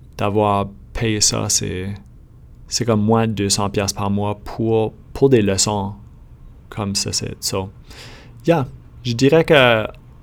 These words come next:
overall, c'était une super belle expérience. J'aurais aimé que ça marche, obviously, mais ça n'a pas marché. Puis, yeah, ça, s-, s-, ça m'a appris des leçons que je sais que je vais pouvoir appliquer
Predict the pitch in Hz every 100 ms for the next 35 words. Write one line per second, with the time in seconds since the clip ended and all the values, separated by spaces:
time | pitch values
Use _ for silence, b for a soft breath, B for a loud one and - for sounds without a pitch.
0 | - - - - - - - - 143 151
1 | 123 131 151 147 - - - - 117 104
2 | 98 - - 143 139 135 127 123 120 110
3 | 113 113 113 120 113 113 117 127 - -
4 | B B B B - - 110 101 - 120
5 | 135 - 117 110 139 - - - 110 107
6 | 107 127 139 160 - b b b b b
7 | - - 117 113 113 110 104 - - 110
8 | 131 127 113 113 110 123 - - - -
9 | - - - - - - - - 117 110
10 | 110 110 110 110 113 131 170 139 - -
11 | - - - - - 107 98 - - -
12 | - - - - - - - - - -
13 | - 127 117 117 165 170 139 127 135 131
14 | 120 - - 147 160 143 127 110 117 -
15 | 113 113 110